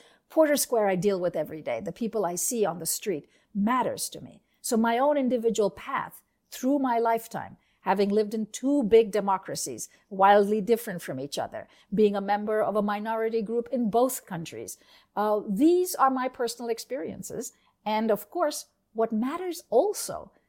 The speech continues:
is something that we don't pay attention to, but I think both I and, uh, P and G should take this very seriously. It's what you heard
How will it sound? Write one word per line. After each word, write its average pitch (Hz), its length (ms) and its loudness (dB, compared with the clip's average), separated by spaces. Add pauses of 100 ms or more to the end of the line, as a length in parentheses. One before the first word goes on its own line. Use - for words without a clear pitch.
(100)
is 226 160 -2
something 240 340 -2
that 226 140 0
we 233 100 -2
don't 233 220 -4
pay 214 120 -2
attention 214 480 -6
to, 226 120 -2
but 196 160 -4
I 185 80 -2
think 240 260 -6 (300)
both 208 340 4
I 214 340 0
and, 185 220 -10 (420)
uh, 190 60 -2
P 226 240 2
and 196 160 4
G 190 360 -2 (260)
should - 320 0
take 240 240 2
this 208 160 4
very 196 200 -4
seriously. 196 640 -6 (400)
It's 254 240 0
what 208 400 4
you 240 220 -4
heard 214 480 -4